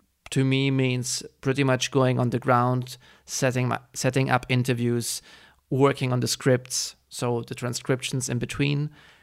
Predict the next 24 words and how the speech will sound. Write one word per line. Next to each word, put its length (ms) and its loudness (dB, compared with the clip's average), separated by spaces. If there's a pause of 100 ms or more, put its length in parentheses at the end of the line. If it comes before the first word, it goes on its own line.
(120)
And 160 2
then 240 6
we 140 4
have 460 0
the 80 -6
post-production 760 -2
phase, 420 -2
which 200 -6
is 200 -6
when 360 -2
everything 420 -4
which 160 -4
is 140 -4
textual 720 -2 (920)
becomes 480 -2
eventually, 840 0 (100)
so 180 -6
the 80 -6
scripts 440 -4
become 340 -4
eventually 600 -2
a 120 -8
finalized 500 -2
podcast. 560 -4